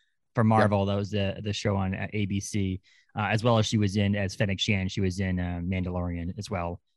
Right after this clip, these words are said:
Speaker 1: as, uh, Bad Batch. And then Pedro Pascal played the Mandalorian,
Speaker 2: Yep.
Speaker 1: uh, as plus tons of other people. Like, I can't list them all off, but there's a great number of B, uh, you know,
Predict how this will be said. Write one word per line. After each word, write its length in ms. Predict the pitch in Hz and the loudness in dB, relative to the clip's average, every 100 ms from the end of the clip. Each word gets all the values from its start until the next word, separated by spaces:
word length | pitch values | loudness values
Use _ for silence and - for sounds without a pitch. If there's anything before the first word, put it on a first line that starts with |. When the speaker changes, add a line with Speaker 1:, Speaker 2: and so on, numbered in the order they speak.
| - | -6
Speaker 1:
as, 240 | 104 87 | -6 -4
uh, 120 | 92 | -6
Bad 280 | 80 90 87 | -6 -6 -6
Batch. 440 | 82 76 - - - _ _ - | -6 -8 -10 -14 -20 _ _ -2
And 120 | 117 | 2
then 100 | 113 | 4
Pedro 320 | 110 139 123 | 6 6 6
Pascal 400 | 117 110 - 107 | 4 2 2 -2
played 220 | 98 104 98 | 0 -2 0
the 60 | |
Mandalorian, 640 | 95 92 90 92 90 90 90 _ 95 | 0 0 0 0 0 0 -2 _ -10
Speaker 2:
Yep. 120 | 92 - | -10 -8
Speaker 1:
uh, 20 | |
as 300 | 92 90 98 | -8 -6 -6
plus 240 | - 107 101 101 _ _ | -6 -6 -8 -16 _ _
tons 260 | - 143 123 | 2 4 4
of 80 | 107 | 4
other 180 | 101 95 | 0 0
people. 320 | 104 104 98 | 0 0 -2
Like, 220 | 95 - _ - - _ _ _ - - | -4 -8 _ -20 -20 _ _ _ -20 -8
I 120 | 113 | -6
can't 240 | 110 120 107 | 0 0 0
list 160 | - | -2
them 100 | 104 | -2
all 160 | 90 90 | 0 0
off, 200 | 92 90 | 0 -2
but 100 | - | -6
there's 140 | 95 92 | -8 -6
a 60 | |
great 400 | 95 101 104 101 | -4 2 2 2
number 280 | 101 95 95 | 0 0 -2
of 140 | 90 90 | -2 -2
B, 240 | 101 104 | -2 0
uh, 240 | 98 87 85 90 - - _ - | -2 -2 -6 -12 -18 -20 _ -6
you 80 | 110 | -4
know, 160 | 92 | -4